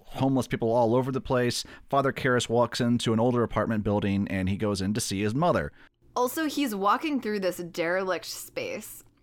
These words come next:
Speaker 2: and I'm just thinking, if this was Joel Schumacher, like, this scene would be lit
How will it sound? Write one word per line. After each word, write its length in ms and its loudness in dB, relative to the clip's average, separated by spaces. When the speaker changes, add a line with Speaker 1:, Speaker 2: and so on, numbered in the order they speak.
Speaker 2:
and 540 -2
I'm 140 2
just 140 -6
thinking, 300 0
if 140 -2
this 220 0
was 140 0
Joel 300 0
Schumacher, 800 -4
like, 260 -2
this 180 0
scene 280 0
would 160 0
be 140 -2
lit 500 2